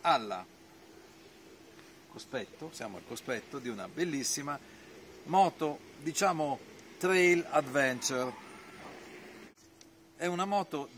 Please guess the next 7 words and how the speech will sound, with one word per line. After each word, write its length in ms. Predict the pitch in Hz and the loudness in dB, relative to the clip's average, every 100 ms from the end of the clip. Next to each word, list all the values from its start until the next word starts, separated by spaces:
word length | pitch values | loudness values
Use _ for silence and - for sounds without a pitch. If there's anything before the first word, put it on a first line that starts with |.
| 113 | -2
devo 300 | 156 151 156 | 0 2 0
dire, 420 | 135 127 120 - | 0 0 -2 -4
estremamente 720 | - 170 - 160 135 127 107 117 | -4 -4 -2 -6 -6 -8 -10 -10
confortevole. 720 | 110 - 117 - 95 87 98 | -12 -10 -12 -10 -12 -12 -12
Però 260 | - 202 180 | -4 -4 -4
adesso 320 | 160 175 - | -2 -2 -4
passiamo 540 | 139 190 220 180 139 | -4 0 0 0 -2